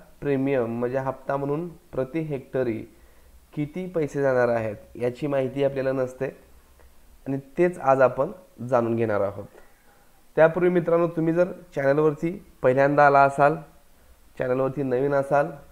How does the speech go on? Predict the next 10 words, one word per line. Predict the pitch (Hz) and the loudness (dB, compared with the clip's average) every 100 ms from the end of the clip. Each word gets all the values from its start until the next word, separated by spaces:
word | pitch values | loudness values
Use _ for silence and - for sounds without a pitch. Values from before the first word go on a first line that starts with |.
| _ - | _ -8
तर | 127 | -6
चॅनलला | 135 131 131 139 - - - | -6 -4 -4 -4 -8 -14 0
सबस्क्राईब | 143 135 - 135 135 | 0 0 -4 -4 -2
करायला | 139 139 135 | -4 -2 -2
विसरू | 127 123 135 | -4 -6 -4
नका. | 131 131 139 - - _ - | -2 -2 -6 -8 -20 _ -10
असेच | 131 131 170 175 - - | -6 -4 -4 -4 -8 -8
नवनवीन | 127 135 135 135 139 127 | -4 -2 -2 -2 -4 -4
व्हिडिओ | 123 139 139 127 - - - - - _ - _ - - | -4 -4 -2 -4 -6 -20 -20 -20 -20 _ -20 _ -20 -8
तुम्हाला | 120 117 127 | -2 0 -2